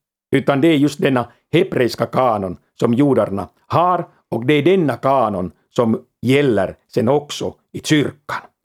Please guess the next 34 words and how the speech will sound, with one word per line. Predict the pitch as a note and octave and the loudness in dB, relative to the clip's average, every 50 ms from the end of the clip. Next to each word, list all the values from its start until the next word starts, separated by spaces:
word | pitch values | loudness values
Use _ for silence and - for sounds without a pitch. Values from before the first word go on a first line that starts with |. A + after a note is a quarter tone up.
| - | -4
Så | - - | -2 0
att | D#3 C#3 | 0 2
jag | D3+ D#3+ E3+ E3 | 2 2 2 2
tycker | - F#3+ - F#3 | 0 0 0 0
att | D#3+ D#3+ D#3+ - _ _ _ _ | 0 -2 -4 -8 _ _ _ _
det | - E3 | 0 0
är | F3 | 0
alltså | E3+ - E3 | 0 0 -2
jätteintressant | D3+ C#3+ D3 A3+ B3 A#3 - - D#3+ C#3+ D3+ E3 D#3 - C3 A2 A2 G2 - A#2 G#2+ F#2+ - | -2 0 0 0 0 0 -2 -2 0 0 2 2 0 0 -2 -2 -2 -2 -2 -2 -4 -4 -6
att | F#2+ F2+ - _ _ _ _ _ _ | -10 -12 -12 _ _ _ _ _ _
både | - F3 G#3 F#3+ D#3+ | 0 2 2 2 2
judarna | C3+ D3+ G3 A3 F#3+ E3 C#3+ B2 A2 A#2+ A#2+ A2+ G#2 - _ _ _ _ _ - | 2 2 2 2 2 2 2 0 0 -2 -4 -4 -6 -8 _ _ _ _ _ -4
och | - C3 C3 - - _ _ - | -4 -4 -4 -6 -14 _ _ 0
kyrkofäderna | - F3 F#3+ F#3+ - B2+ - D#3 E3+ E3+ C#3 A#2 G#2 G2 F#2+ F2+ F#2+ - _ _ _ | 0 0 0 0 -4 -2 0 2 2 2 2 2 0 -2 -4 -6 -8 -10 _ _ _
har | _ - C3+ C3+ | _ -2 0 0
använt | C#3+ F3 G#3+ G3+ D#3+ A#2+ G#2+ G#2+ F#2 - _ _ - | 0 0 0 0 0 -2 -2 -4 -4 -8 _ _ -8
Septuaginta | - - D#3 D#3 - - D3 D#3+ D#3+ E3 E3+ E3 E3+ E3 F#3 F3 D#3 - - _ _ _ _ _ - | -2 -2 -2 -2 -2 0 0 0 0 0 0 -2 0 0 -2 -2 -4 -6 -12 _ _ _ _ _ -4
och | C#3 B2 | -2 0
de | C3 D3+ | 0 0
har | C#3+ C#3+ D3+ C#3+ C3+ - - _ _ - | 2 2 0 -2 -4 -6 -10 _ _ -2
med | C3+ D3 C#3 A2+ | -2 -2 0 0
glädje | C3+ D#3+ F3+ F#3+ G3 - B2 A#2 | 2 2 4 4 2 2 0 -2
tagit | A2 - B2 B2+ A#2+ A2+ - G2+ - _ _ _ _ _ | -2 0 0 -2 -2 -2 -4 -8 -14 _ _ _ _ _
till | - - A#2+ A#2 | -8 -6 -6 -4
sig | - - C#3 C#3+ D#3 E3+ F3 E3 - _ _ _ _ - | -2 0 0 2 2 2 0 -2 -8 _ _ _ _ -2
det | C3 C3 | -2 0
som | B2+ C3 B2 A#2 | 0 0 -2 -2
står | - - B2+ A2+ | -2 -2 -2 -2
skrivet | A2 - - - C3 B2 A#2 A2 G#2+ - - | -4 -4 -4 -2 0 0 0 0 0 0 0
också | C#3 D3 C#3+ - - G#2+ | -2 -2 -4 -6 -6 -4
i | F#2 G2 | -2 -2
apokryferna, | B2 B2+ - D3 - - C3 C3 A#2 - - A2 - G#2+ F#2 F2 F2+ _ _ _ _ _ _ _ _ _ _ | -2 0 -2 -2 -2 0 0 0 0 -2 -4 -6 -4 -4 -6 -6 -8 _ _ _ _ _ _ _ _ _ _
men | - C3+ C#3+ D3 | -2 0 2 2
aldrig | D#3+ G3 G#3+ F#3+ D#3+ B2+ A#2 G2 G#2+ A2 A#2 A2 - - | 2 0 0 -2 -4 -6 -6 -6 -4 -4 -6 -6 -8 -12